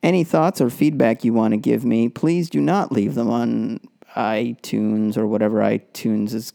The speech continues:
now called, iPod, Apple Podcasts, wha-, whatever. Uh, don't leave ratings or reviews online. It just gives them more data that they can use to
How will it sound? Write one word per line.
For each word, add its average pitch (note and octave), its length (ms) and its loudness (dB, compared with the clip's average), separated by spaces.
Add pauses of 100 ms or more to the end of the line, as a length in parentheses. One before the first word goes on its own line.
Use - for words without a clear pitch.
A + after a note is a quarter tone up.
(140)
now G#2 260 -2 (280)
called, G#2+ 640 -2 (880)
iPod, - 1400 -4 (240)
Apple A2 360 -2
Podcasts, G#2+ 760 -2 (120)
wha-, G#2+ 140 -4
whatever. A2 360 -4 (540)
Uh, A2+ 260 2 (160)
don't G3+ 380 0
leave A#2+ 240 2 (200)
ratings G#2+ 500 0
or A2+ 120 -2
reviews G#2+ 560 0
online. G#2+ 680 -2 (1000)
It D#3 240 2
just F#3+ 380 0
gives E3 220 2
them D3 100 4
more C3 240 4
data A2+ 480 2 (400)
that A2+ 160 -4
they B2 160 4
can A#2+ 180 0
use A2 500 0 (1300)
to A#2 440 2